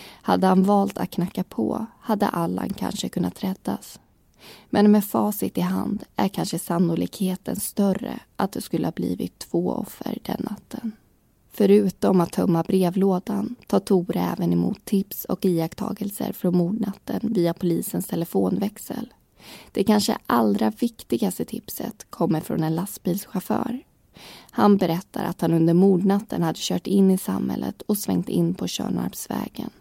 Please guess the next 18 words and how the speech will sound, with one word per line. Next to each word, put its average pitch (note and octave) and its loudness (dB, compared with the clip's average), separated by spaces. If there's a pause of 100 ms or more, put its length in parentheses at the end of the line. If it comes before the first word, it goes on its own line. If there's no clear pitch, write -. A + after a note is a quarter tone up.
(720)
Där G3 4
hade F#3+ 2
det F3 2
stått - -6
en F3 2
man F3+ 2
med F#3+ -2
cykel - -6
på G3 -2
vänster F#3 0
sida - -6 (100)
och G3+ -2
tittat - -6
mot F#3 -4
kvarnen, - -6 (520)
precis G3 2
under F3 0
gatlyktan. G3+ -6